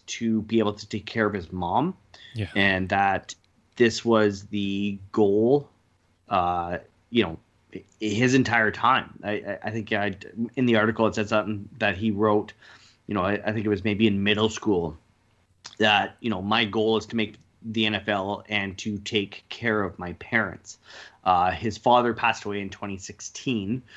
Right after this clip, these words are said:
Speaker 1: um, which, uh, I, I, I, from my understanding, he was quite emotional,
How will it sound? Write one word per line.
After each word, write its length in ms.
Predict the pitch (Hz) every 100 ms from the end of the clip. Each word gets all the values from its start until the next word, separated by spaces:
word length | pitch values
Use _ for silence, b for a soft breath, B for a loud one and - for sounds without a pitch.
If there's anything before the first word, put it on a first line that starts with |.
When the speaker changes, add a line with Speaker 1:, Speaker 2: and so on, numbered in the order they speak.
| B B -
Speaker 1:
um, 340 | 90 87 87
which, 440 | 95 - - - -
uh, 400 | 87 85 82 82 - -
I, 40 | 101
I, 260 | - 92 -
I, 200 | 87 87 - _ _
from 220 | - 113
my 120 | 104 104
understanding, 460 | 95 - 92 90
he 80 | 98
was 160 | 87 - _ _ - _
quite 380 | - - 110 98 98
emotional, 760 | 101 98 92 113 98 98